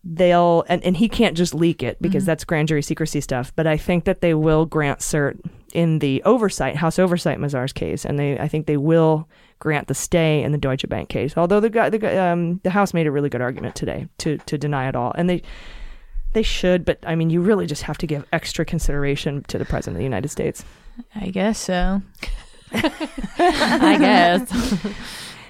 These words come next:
Speaker 1: But we'll know. The, the good news is, is that ir-, irregardless, I almost said, just pun-,
Speaker 3: <laughs>
Speaker 1: I quit. I, I s-, will show myself out.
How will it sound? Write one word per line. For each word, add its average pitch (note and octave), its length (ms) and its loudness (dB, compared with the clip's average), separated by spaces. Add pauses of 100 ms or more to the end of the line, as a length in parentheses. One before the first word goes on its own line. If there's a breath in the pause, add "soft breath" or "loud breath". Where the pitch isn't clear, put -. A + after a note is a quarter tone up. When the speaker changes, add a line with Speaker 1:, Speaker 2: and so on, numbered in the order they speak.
Speaker 1:
But A3 140 6
we'll B3 120 8
know. C4 340 8
The, G3+ 300 2
the A#3 140 0
good E4+ 260 2
news B3 240 4
is, F3 480 4
is E3 220 0
that F#3 260 2
ir-, C4+ 220 0
irregardless, C3+ 840 -4
I D3 80 0
almost C#3+ 280 0
said, C#3+ 180 6
just A3 220 0
pun-, A3+ 40 2
Speaker 3:
<laughs> G#3+ 140 6
Speaker 1:
I A3+ 380 4
quit. A3+ 320 4
I, G3 420 0
I F#3 200 2
s-, F#3+ 220 0
will F3+ 120 0
show F#3+ 160 0
myself D#3+ 320 -2
out. C3 120 -10